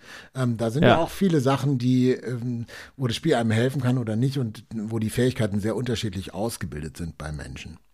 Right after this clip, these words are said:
Speaker 2: Ja. Ja, also ich finde diese, diese, diese Mustererkennung oder überhaupt dieses, ich erkenne erstmal, was das Problem ist, das darf man auch nicht unterschätzen. Wenn ich zum Beispiel ein sehr realistisches Spiel hab, was super rea-, realistisch aussieht, dann hab ich natürlich super viel Neues. Dann ist es natürlich,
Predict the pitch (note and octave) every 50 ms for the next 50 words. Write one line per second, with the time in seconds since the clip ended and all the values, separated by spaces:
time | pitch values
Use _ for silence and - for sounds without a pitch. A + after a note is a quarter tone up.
0 | _ _ _ _ _ _ _ _ _ _ _ _ _ _ _ - C3+ C3 A#2+ -
1 | - - - - - - - - - D#3+ D#3 C#3+ C#3 - F#3+ F#3 E3 D3+ D#3 C#3+
2 | C#3+ C3+ G2+ - C#3 C3+ C3 C3 B2+ A#2 B2 B2+ A#2+ A#2 A2+ A#2 C3+ E3 - -
3 | A3+ G3+ G3 - F#3+ E3+ D#3+ D3 C3+ C3 B2+ B2 A2 A#2+ D3 D#3+ - - C#3+ C3
4 | B2 B2+ C3 - - - B2 - - - B2+ - - A#2+ B2+ D3 C#3+ B2 C#3 C3+
5 | - - B2+ A#2+ A2+ B2 - - - - - - A2+ G2+ A#2 A#2 B2 C#3 F#3+ A3
6 | - - C3+ - - A#2+ A2+ B2 - F#3 D#3+ C3 E3 G#3+ G#3+ B2 A#2+ A2+ - B2
7 | - C3 C3 B2+ - C#3+ C3+ C3+ B2+ - - C#3 C3 B2+ B2+ B2+ B2 A2+ B2 C#3
8 | D#3 F3+ E3+ D#3 D3+ C#3 C#3 D3 E3+ D#3+ - - D#3+ D3+ - - D3 - - -
9 | - D#3 D3 B2+ G#2+ - - G#2+ - - D3+ C#3+ - D#3+ C3+ - C3 B2+ B2 G#2+
10 | G#2+ A2+ A2+ G2+ G2+ A#2 A#2+ A#2 A#2+ D3 D#3 - - C3+ C3+ - G1+ - - -
11 | - - - - - - - - G#2+ G#2+ B2 C3 - C#3 - C#3 - - D3+ -
12 | D#3 C#3 - D#3 C3+ C3 C3 C3+ C#3+ D#3+ E3 C3 A2+ - - - A2 G#2+ A2 B2+
13 | - - C3 - - C3 - - C#3 C3 C3 C3+ B2+